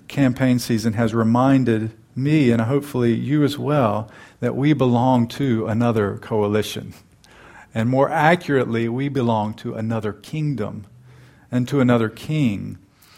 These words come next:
For God is forming a people for himself. He's working even today to bring people into his kingdom. But he won't do so by, uh, temporary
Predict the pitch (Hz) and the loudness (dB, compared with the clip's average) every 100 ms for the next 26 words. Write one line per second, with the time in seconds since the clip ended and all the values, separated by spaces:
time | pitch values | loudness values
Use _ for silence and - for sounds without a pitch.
0 | - _ - 139 123 151 220 143 117 120 | -20 _ -6 -2 2 6 8 8 6 0
1 | 135 - - 175 214 185 123 113 135 131 | -6 -6 -6 2 6 6 6 2 0 -2
2 | 120 - 180 156 147 160 160 160 202 214 | -4 -4 0 0 2 2 2 0 4 4
3 | 165 - - - _ _ _ _ - - | 2 -2 -18 -20 _ _ _ _ -20 -20
4 | - _ - 156 131 156 208 220 156 117 | -20 _ -6 -4 2 6 6 6 2 2
5 | 117 113 - - _ - 175 214 214 202 | 0 -6 -18 -20 _ -4 4 6 8 6
6 | 185 175 180 160 156 131 143 190 180 151 | 4 6 6 6 0 -4 0 2 2 0
7 | 151 214 220 160 - 190 214 208 190 170 | 2 2 4 2 4 4 6 4 2 6
8 | 180 175 - 214 180 113 - - _ _ | 6 6 2 2 2 0 -4 -18 _ _
9 | - - _ - 151 190 196 190 143 160 | -20 -20 _ -6 -2 4 6 6 4 4
10 | 196 - 175 165 160 156 143 123 120 113 | 4 4 6 8 6 2 -2 2 4 4
11 | 113 110 - - _ _ - 113 117 - | 2 -4 -16 -20 _ _ -10 -10 -6 -2
12 | 180 175 156 151 151 147 143 135 | -2 0 6 8 8 8 4 0